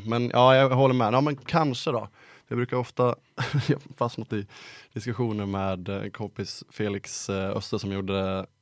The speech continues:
N F L-specialen med i Gott Snack. Eh, och då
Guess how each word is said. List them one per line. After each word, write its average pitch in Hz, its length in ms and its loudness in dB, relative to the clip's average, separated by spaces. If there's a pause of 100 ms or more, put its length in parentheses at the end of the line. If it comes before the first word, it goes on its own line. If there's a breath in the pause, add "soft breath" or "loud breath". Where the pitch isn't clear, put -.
(120)
N 98 160 -6
F - 160 -14
L-specialen 98 840 -2
med 95 260 -4
i 95 180 -6
Gott 95 160 -10
Snack. - 460 -10 (600 loud breath)
Eh, 92 380 -6
och - 140 -6
då 107 240 -2